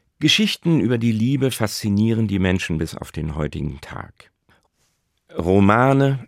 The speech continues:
das Theater, der Film oder das Chanson entwerfen das Schicksal von Personen, die sich auf das Abenteuer der Liebe eingelassen haben.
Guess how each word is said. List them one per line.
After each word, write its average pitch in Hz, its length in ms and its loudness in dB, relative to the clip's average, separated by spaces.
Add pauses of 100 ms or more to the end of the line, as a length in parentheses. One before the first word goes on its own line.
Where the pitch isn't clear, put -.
das 80 340 -2
Theater, 104 600 -2
der 76 240 -2
Film 98 600 0 (100)
oder 76 260 -4
das 69 240 -6
Chanson 90 640 -2 (340)
entwerfen 95 800 -2
das - 180 -10
Schicksal 95 480 -4
von 80 220 -4
Personen, 78 680 -4 (540)
die 98 140 0
sich 110 240 0
auf 110 140 0
das 113 220 0
Abenteuer 98 580 2
der 87 160 2
Liebe 85 380 0
eingelassen 71 760 -2
haben. 73 400 -12